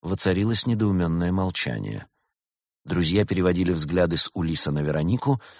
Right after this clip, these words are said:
ожидая, что кто-нибудь из них вдруг возьмёт да признается в том, что эта новость всего лишь неудачная шутка. Но Улис с Вероникой делать подобное признание и не думали.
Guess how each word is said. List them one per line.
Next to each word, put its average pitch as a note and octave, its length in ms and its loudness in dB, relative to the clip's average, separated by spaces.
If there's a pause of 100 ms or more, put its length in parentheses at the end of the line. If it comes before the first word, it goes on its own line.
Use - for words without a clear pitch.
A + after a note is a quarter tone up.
(160)
ожидая, F#2 480 4
что G2 220 0
кто-нибудь G#2 420 0
из F2 160 0
них A#2+ 160 2
вдруг G2+ 260 -2
возьмёт G2 440 2
да G#2 100 0
признается G2+ 600 0
в - 80 -6
том, B2 180 0
что - 180 0
эта F#2+ 180 -2
новость G#2+ 340 0
всего F#2 240 0
лишь G2 180 -2
неудачная G2 560 0
шутка. - 500 -6 (1080)
Но D#2+ 200 0
Улис F2+ 320 2
с - 120 2
Вероникой A#2 500 2
делать G#2+ 320 2
подобное G2 500 2
признание F#2 640 0
и G2 140 -6
не G2 140 0
думали. A#1+ 520 -6